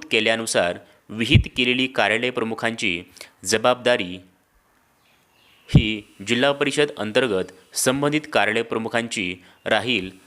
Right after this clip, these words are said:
असे नमूद करण्यात आलेले आहेत. तसेच सदर,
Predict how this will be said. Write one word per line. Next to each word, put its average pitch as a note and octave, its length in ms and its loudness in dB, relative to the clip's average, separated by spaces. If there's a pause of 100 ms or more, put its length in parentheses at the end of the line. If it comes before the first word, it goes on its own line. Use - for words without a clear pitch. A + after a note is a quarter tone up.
(120)
असे D3+ 260 2
नमूद A2+ 260 0
करण्यात G#2 460 -2
आलेले F#2 320 0
आहेत. E2+ 280 -2 (500)
तसेच B2 400 2 (220)
सदर, - 280 2